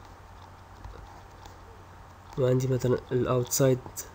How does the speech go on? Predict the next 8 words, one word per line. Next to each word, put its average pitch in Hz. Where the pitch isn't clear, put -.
زون 139
اللي 123
هي 117
الانترنت 135
مثلا، 143
وعندي 127
أيضا 156
ال 127